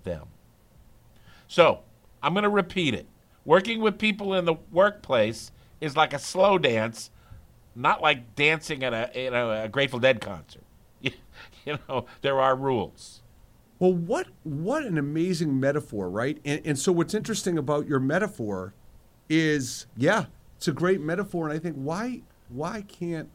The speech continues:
Speaker 2: companies do that? I, I, I know why. It's 'cause they're going too fast. They don't allow the time to have the slow dance, to see the, see the pattern, to see the rhythm.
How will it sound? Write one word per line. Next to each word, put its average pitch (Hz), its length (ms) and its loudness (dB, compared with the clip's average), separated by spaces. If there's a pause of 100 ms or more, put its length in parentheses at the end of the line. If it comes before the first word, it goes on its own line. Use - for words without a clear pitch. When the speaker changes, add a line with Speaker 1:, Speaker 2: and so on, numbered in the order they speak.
(140)
Speaker 2:
companies 147 440 -4
do 185 160 -6
that? 143 220 -4
I, 143 140 -8 (100)
I, 143 220 -2 (120)
I 190 120 2
know 220 140 -2
why. 107 440 -4 (360)
It's 165 140 -2
'cause 175 180 0
they're 165 80 0
going 151 300 0
too 151 160 -6
fast. - 580 -10 (320)
They 143 100 2
don't 165 300 2
allow 156 320 2
the 139 140 -4
time 160 420 -4
to 131 140 -6
have 160 280 -2
the 170 80 0
slow 131 300 -2
dance, 104 440 -6 (340)
to - 80 -4
see 202 280 4
the, 180 160 2 (160)
see 208 320 -2
the 170 100 2
pattern, 123 580 -2
to 127 100 -8
see 202 300 -2
the 190 120 4
rhythm. 117 640 0